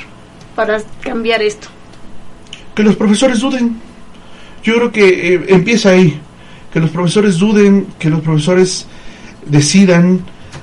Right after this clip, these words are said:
Speaker 2: opten qué, qué profesor quieren ser. Yo, yo, yo puedo decir lacayos, a lo mejor puede ser muy duro la expresión, eh, al servicio del mercado, eh,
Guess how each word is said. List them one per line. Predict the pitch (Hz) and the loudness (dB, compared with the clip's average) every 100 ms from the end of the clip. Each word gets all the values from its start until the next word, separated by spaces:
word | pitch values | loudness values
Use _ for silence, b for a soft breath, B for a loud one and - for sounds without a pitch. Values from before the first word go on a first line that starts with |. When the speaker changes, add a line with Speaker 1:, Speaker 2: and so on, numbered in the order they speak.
| - | -10
Speaker 2:
opten | - 180 190 - 165 175 - - - - - - - | 2 2 2 0 0 0 -2 -14 -20 -20 -20 -18 -6
qué, | 175 170 - - | -4 -4 -6 -2
qué | 180 | 0
profesor | - 165 156 147 165 151 | 2 0 0 0 0 -2
quieren | - 156 156 151 | 0 4 4 4
ser. | 175 185 185 - - - - - - - - 95 92 - - - - - | 0 0 -2 -6 -16 -20 -18 -18 -18 -18 -16 -16 -16 -18 -18 -20 -18 -6
Yo, | 135 147 143 | 2 4 4
yo, | 143 147 | 4 4
yo | 143 143 127 147 147 | 2 0 0 0 2
puedo | 143 143 | 0 0
decir | 139 147 | 2 2
lacayos, | 143 127 151 160 170 139 | 4 2 2 2 0 -2
a | |
lo | 127 | -4
mejor | 123 139 | -2 -2
puede | 139 131 | 0 -2
ser | 135 | -2
muy | 131 131 | -2 0
duro | 143 139 127 | 0 0 0
la | 120 | -4
expresión, | - 135 165 175 170 B B B B B B B - | -6 -4 -2 -4 -6 B B B B B B B -16
eh, | - 135 - 110 | -10 -8 -8 -8
al | 117 | -8
servicio | - 127 143 143 143 | -4 0 2 2 2
del | 143 | 4
mercado, | 156 156 175 175 175 185 175 | 4 4 4 4 4 4 2
eh, | 123 120 117 | 0 -6 -10